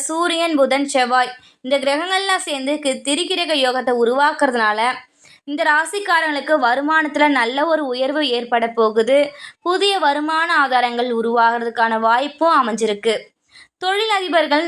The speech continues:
நல்ல லாபத்தை தர்ற புதிய ஒப்பந்தங்களை வந்து பெற போறீங்க. கூட்டு தொழில் செய்றவங்களுக்கு ஒரு நல்ல ஒரு பலன் கிடைக்க போகுது இந்த காலகட்டத்துல. தனுசு ராசிக்காரங்க முதலீடுகள்ல இருந்து நல்ல ஒரு லாபத்தை கிடைக்கிறதுக்கான வாய்ப்பு அமைஞ்சிருக்கு.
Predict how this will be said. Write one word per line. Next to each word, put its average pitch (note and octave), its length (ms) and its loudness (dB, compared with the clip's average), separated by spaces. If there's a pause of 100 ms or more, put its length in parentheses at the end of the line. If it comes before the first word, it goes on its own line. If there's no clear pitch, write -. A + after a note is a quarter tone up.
நல்ல D4+ 300 0
லாபத்தை D#4 500 2 (120)
தர்ற C4 200 0 (220)
புதிய F#4 280 0 (160)
ஒப்பந்தங்களை D4 640 0
வந்து B3 240 -2
பெற A#3 160 2 (120)
போறீங்க. A#3 360 0 (640)
கூட்டு A4 360 0
தொழில் E4+ 320 -4
செய்றவங்களுக்கு C#4+ 600 -2
ஒரு D#4+ 80 -2 (100)
நல்ல D#4 380 -2
ஒரு C#4+ 140 0 (120)
பலன் B3 320 -2
கிடைக்க A#3+ 280 -2 (100)
போகுது A3 320 2
இந்த B3 200 0
காலகட்டத்துல. A3 720 0 (1300)
தனுசு G4 400 0
ராசிக்காரங்க D4 640 0 (120)
முதலீடுகள்ல D#4+ 560 0
இருந்து B3 180 -2 (120)
நல்ல C#4 300 -2
ஒரு D4 160 -4
லாபத்தை C4+ 420 2
கிடைக்கிறதுக்கான A#3 500 -2 (120)
வாய்ப்பு C#4+ 440 0
அமைஞ்சிருக்கு. A3 580 -2